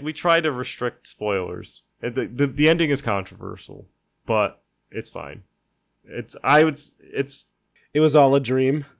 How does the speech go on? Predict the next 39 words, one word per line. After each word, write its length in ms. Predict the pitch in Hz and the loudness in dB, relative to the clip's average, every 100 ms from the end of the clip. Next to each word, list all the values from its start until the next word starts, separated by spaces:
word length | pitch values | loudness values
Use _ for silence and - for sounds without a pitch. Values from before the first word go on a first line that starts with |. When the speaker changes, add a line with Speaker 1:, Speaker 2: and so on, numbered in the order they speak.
| - | -6
Speaker 1:
No, 560 | 120 110 147 117 101 101 | -4 -2 2 4 2 -2
no, 400 | 113 120 107 92 _ | 0 0 0 -2 _
it's 160 | - 131 | -4 0
not 140 | 101 | 2
like 180 | 101 - | 0 -6
that. 260 | - - - | -12 -12 -10
No, 320 | 117 127 117 - - - | 0 2 2 -2 -16 2
they 160 | 139 151 | 6 6
actually, 380 | 160 165 143 | 6 4 2
though, 160 | 127 120 | 6 4
they 160 | 123 113 | 4 0
did 140 | 123 | -2
release 340 | 120 117 117 | -2 -2 -2
a 40 | 107 | -2
patch 320 | 107 98 - | -2 -2 -2
that 100 | 92 | -12
changed 340 | - 101 95 92 | -8 -6 -6 -10
the 120 | 98 | -12
ending. 260 | 98 - - | -8 0 0
<laughs> 420 | - - - - - _ - - | 0 -8 -16 -20 -20 _ -12 -6
Speaker 2:
And, 240 | 165 110 113 | -4 -4 -8
Speaker 1:
Because 200 | - 117 | -4 0
Speaker 2:
and 80 | 117 | 0
that 160 | 117 | -2
you, 220 | 113 117 - | -4 -6 -6
you 420 | 120 127 123 120 - | -4 -2 0 -2 -2
end 260 | 135 131 | -2 2
up 260 | 127 120 _ 120 | 0 -2 _ -4
waking 400 | 123 123 123 117 | -2 -2 -2 -2
up 180 | 117 | -2
in 260 | 120 110 107 | -4 -6 -8
the 120 | 95 104 | -10 -8
beginning 360 | 110 110 107 | -6 -6 -6
of 80 | 104 | -8
Skyrim? 480 | - 101 113 120 123 _ - - - - | -8 -8 -6 -8 -10 _ -20 -20 -18 -2
Speaker 1:
Well, 420 | 139 147 113 - 131 | 2 2 2 -4 -14
b-, 80 | - - | -14 -10
uh, 120 | 110 - | -10 -2
it, 240 | 147 135 | -4 -4